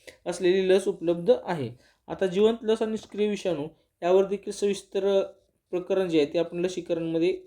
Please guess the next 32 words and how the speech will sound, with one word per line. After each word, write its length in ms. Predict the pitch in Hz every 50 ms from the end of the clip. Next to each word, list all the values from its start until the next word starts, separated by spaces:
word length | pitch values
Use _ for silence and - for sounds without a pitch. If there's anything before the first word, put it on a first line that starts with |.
| _ _ _ _ _ _
कव्हर 160 | - 180 170
करणार 280 | 156 - 139 127 127 117
आहोत. 120 | 117 110 -
ओके, 220 | 160 160 - 226 277 - - _ _ _ _ - _ _ _ _
लस 320 | 170 180 220 254 247 - -
त्वचेखाली 600 | 220 208 - 220 220 - - 214 208 226 254 233
झिरो 260 | 185 180 196 202 196
पॉइंट 260 | 196 214 214 208 202
पाच 240 | - 202 214 208 -
मिलीलिटर 340 | 202 190 190 180 175 190 190
इतक्या 300 | 202 196 - - 208 208
प्रमाणात 340 | 202 196 190 175 170 165
देतात. 300 | 160 156 151 156 165 175 180 - - _ _ _ _ _ _ _
या 120 | - 180 175 -
एक 220 | - 202 240 240 240
मात्रेपासून 540 | 226 226 226 220 202 208 226 - - 214 202
किमान 280 | - - 190 190 190 190 - -
आठ 220 | 170 180 196 196
वर्षासाठी 500 | 214 208 196 - 190 185 185 180 185 202
प्रतिकारशक्ती 760 | 196 - 196 175 - 175 180 170 160 - - 156 - _ 208 220
मिळत 340 | 208 185 175 165 165 165
असते. 460 | 156 151 151 - _ 143 131 123 127 - _ _ _ _ _ _ _ _
ओके, 420 | 160 160 - 226 294 285 - - _ _ _ _ _
बघा, 160 | 170 175 170
कालावधी 440 | 170 170 185 180 180 180 185 175 175
देखील 320 | 170 175 175 - 196 190 -
तुमच्या, 300 | 190 180 175 202 220 269 269 - - _ _ _ _ _ _ _
अ, 280 | 151 151 151 151 156 156 160 - - _ _ _
लक्षात 520 | - - - 196 202 202 - 247 220 -
राखण्याचा 340 | 208 196 202 196 175 170 -
प्रयत्न 420 | - - - 226 196 - - 151 -
करा, 240 | 156 127 123 113